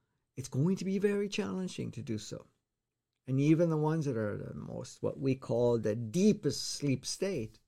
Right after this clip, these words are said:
is going to be the same. It's going to be very difficult. There's always a variance. There's always a change of some sort or another. So here you are,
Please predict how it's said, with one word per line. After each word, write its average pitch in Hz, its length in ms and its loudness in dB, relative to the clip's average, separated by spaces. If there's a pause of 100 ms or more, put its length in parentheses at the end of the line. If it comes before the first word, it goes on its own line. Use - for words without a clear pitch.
is 131 100 -6
going 139 220 -10
to 139 80 -6
be 143 120 -4
the 156 80 -4
same. 190 440 -10 (320)
It's - 100 -20
going 269 160 -6
to 339 60 -4
be 269 120 0
very 294 280 0
difficult. - 600 -2 (640)
There's 143 240 -4
always 160 680 10
a 110 40 -2
variance. 113 680 -4 (100)
There's 127 160 -4
always 165 800 6
a 156 40 -16
change - 640 -12
of 110 160 -10
some 143 380 -4
sort 107 420 -4 (120)
or 120 200 0
another. 131 540 -6 (1500)
So 147 140 4
here 143 240 6
you 160 260 6
are, 110 300 -6